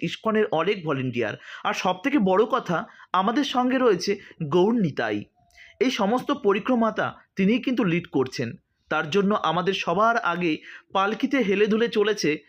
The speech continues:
আমার মহাপ্রভু এই নদের নিমাই। এই নবদ্বীপ মণ্ডল পরিক্রমা আপনারা কারা কারা করছেন এবছর অবশ্যই জানাবেন।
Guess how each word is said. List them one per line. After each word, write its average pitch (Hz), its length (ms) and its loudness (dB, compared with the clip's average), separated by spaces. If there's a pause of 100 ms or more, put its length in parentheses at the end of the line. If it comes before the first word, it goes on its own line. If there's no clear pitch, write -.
(220)
আমার 226 340 0
মহাপ্রভু 170 720 0 (280)
এই 240 200 0
নদের 170 340 2
নিমাই। 123 520 -2 (880)
এই 254 140 0
নবদ্বীপ 220 460 2
মণ্ডল 294 240 2
পরিক্রমা 247 640 0 (260)
আপনারা 233 260 -2
কারা 180 240 -2
কারা 220 180 -4
করছেন 156 560 -2 (380)
এবছর 180 500 0 (400)
অবশ্যই 170 440 -2
জানাবেন। 113 500 -2